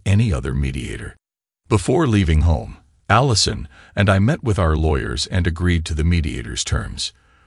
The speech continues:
We also agreed that we would not ask the children about what they said. Later that evening at dinner, Allison made a few remarks that I thought the children took as an expression of her desire for joint custody.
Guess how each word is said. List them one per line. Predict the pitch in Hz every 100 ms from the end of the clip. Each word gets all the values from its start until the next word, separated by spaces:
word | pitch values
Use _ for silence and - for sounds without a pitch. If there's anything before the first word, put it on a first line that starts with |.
| _
We | 90 90
also | 113 147 85 69
agreed | 62 64 57 -
that | - 90
we | 92
would | 80 78
not | 87 143
ask | - 87 - -
the | 76
children | - 143 98 -
about | 57 60 58
what | 67 64
they | 67
said. | - - - - _ _ _ _ _
Later | - 127 170 147
that | 120 92
evening | 107 95 85 85
at | 71
dinner, | 87 69 57 - _ _ _
Allison | 120 143 156 - 131
made | 101
a | 90
few | - 117 131
remarks | 147 113 67 - -
that | - 76
I | 82
thought | 73 95 -
the | 101
children | - 117 78 64 57
took | 80 64
as | - 82 85
an |
expression | 78 - - - - 76
of | 62
her | 64
desire | 60 65 - 62 57
for | - 62
joint | - 78 62
custody. | - 80 - - -